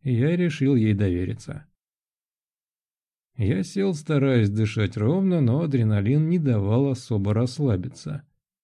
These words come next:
Моё будущее в этом мире зависело от этого момента.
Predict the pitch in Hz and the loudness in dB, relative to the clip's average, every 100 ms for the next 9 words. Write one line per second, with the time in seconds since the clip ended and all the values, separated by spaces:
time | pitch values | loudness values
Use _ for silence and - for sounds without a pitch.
0 | _ 170 180 175 143 190 160 117 - 107 | _ -6 -4 0 2 2 4 2 2 0
1 | 98 101 101 98 95 113 156 175 143 107 | 0 -2 -2 -2 0 0 0 0 0 0
2 | 98 127 - 156 151 139 131 143 170 117 | 0 -2 -2 -2 0 0 -2 -4 -2 -2
3 | 101 104 101 104 98 90 92 92 - - | 0 0 0 0 0 -4 -8 -10 -12 -14